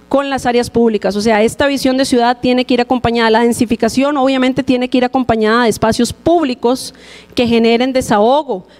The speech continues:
para toda esta cantidad de gente de que obviamente va a buscar un espacio en donde poder salir con sus hijos, en donde poder andar en bicicleta, en donde poder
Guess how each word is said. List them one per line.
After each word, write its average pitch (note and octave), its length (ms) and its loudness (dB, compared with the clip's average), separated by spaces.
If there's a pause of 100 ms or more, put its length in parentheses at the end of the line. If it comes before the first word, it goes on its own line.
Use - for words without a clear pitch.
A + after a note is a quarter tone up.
(100)
para A3+ 220 0
toda D4 500 0
esta C#4 200 -4
cantidad A#3+ 440 0
de C4 100 0
gente C4 440 0 (300)
de G3 160 0
que F#3 140 -4
obviamente A#3 500 0
va B3 80 2
a A#3+ 40 2
buscar B3 380 0
un C4 80 0
espacio C4 400 0
en D4 80 0
donde A#3+ 180 0
poder B3 420 0 (220)
salir B3+ 540 0
con D#4 140 0
sus C#4 220 -2
hijos, C#4+ 360 0
en A#3+ 80 -2
donde A3 160 2
poder A3+ 240 2
andar B3+ 240 2
en C4+ 80 -2
bicicleta, C4 520 0
en C4 80 -2
donde A3 200 0
poder A#3+ 440 2